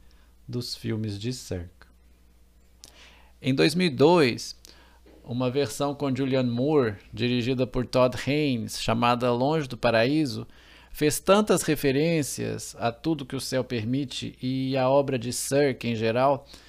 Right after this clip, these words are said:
que alguns críticos chegaram a dizer que era uma paráfrase.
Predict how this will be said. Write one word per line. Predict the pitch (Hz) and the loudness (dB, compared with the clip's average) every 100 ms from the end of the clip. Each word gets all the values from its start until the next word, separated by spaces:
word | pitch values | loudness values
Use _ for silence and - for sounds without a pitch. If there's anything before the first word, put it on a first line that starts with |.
| - _ | -20 _
que | - 127 | -4 0
alguns | 131 123 143 - | 0 0 -4 -4
críticos | 143 139 - 143 | -4 -4 -6 -6
chegaram | - 143 127 131 139 135 | -4 -2 2 2 2 -2
a | |
dizer | 127 131 113 123 135 143 - | -2 -4 -4 -2 -2 -4 -10
que | - 143 143 139 135 131 127 | -8 -6 -4 -4 -4 -4 -2
era | 127 131 131 | 0 0 0
uma | 135 131 | -2 0
paráfrase. | 151 147 95 95 - 87 95 92 | 2 6 6 4 -4 -8 -8 -12